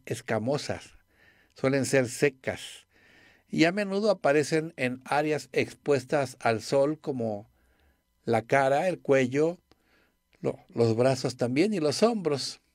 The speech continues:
En este caso, acerca de la pitiriasis alba, nosotros le atribuimos que se debe a la pobreza sanguínea. Está muy relacionada también con el sol,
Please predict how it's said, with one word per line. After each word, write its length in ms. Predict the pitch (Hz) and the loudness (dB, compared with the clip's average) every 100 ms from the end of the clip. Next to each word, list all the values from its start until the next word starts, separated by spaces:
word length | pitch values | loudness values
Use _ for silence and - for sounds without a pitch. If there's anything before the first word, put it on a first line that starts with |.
| _ _ _ _ _ _ _ _ _ _ - - | _ _ _ _ _ _ _ _ _ _ -20 -18
En 140 | - 190 | -2 2
este 240 | 247 254 | 2 2
caso, 340 | 262 220 214 151 | 4 4 4 -2
acerca 360 | 120 160 160 | 0 2 2
de 60 | 143 | 2
la 140 | 120 | 2
pitiriasis 640 | 117 117 120 123 131 - 180 | 0 -4 -2 -2 -2 -2 2
alba, 320 | 127 104 131 | 2 2 -2
nosotros 540 | 110 - 123 131 131 | -4 -4 -4 -2 -2
le 80 | 120 | 0
atribuimos 720 | 101 110 104 127 127 120 - _ _ _ _ _ _ _ _ | -2 -2 -2 -2 -2 -6 -8 _ _ _ _ _ _ _ _
que 140 | 113 | -2
se 140 | 123 | 0
debe 200 | 123 135 | 2 2
a 40 | 135 | 4
la 140 | 113 | 2
pobreza 440 | 107 107 120 117 113 | 0 -2 -2 -2 -4
sanguínea. 840 | 113 110 113 175 139 98 92 - _ _ _ _ _ _ _ _ _ _ _ _ _ _ _ - | -2 -4 -2 -2 -2 -4 -8 -20 _ _ _ _ _ _ _ _ _ _ _ _ _ _ _ -8
Está 320 | 127 - 151 | -4 2 2
muy 180 | 160 160 | 2 0
relacionada 680 | 131 117 123 120 170 147 | 0 -2 -4 -4 -2 -4
también 640 | 117 117 123 151 131 135 - _ _ _ _ _ _ _ _ | -4 -4 2 2 2 -4 -14 _ _ _ _ _ _ _ _
con 180 | 127 127 | -2 2
el 120 | 131 | 0
sol, 400 | 131 202 254 - | 2 2 2 -6